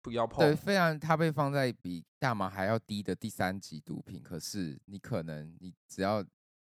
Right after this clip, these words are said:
Speaker 2: 弄多了，
Speaker 1: 这
Speaker 2: 你为，你的，你就注定得包尿布了。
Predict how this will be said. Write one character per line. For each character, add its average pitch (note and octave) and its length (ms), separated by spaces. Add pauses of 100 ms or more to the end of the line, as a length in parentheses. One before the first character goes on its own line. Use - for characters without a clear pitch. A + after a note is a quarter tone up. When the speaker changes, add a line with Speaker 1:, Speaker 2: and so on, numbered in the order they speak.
(140)
Speaker 2:
弄 A2 260
多 F#2 280
了， E2+ 120
Speaker 1:
这 D#2+ 40
Speaker 2:
你 D#2+ 160
为， D#2+ 160
你 E2+ 160
的， D#2 200
你 - 280
就 A#2 140
注 A2 180
定 G2 140
得 A2 80
包 D#2+ 200
尿 D#2+ 160
布 A1 360
了。 - 80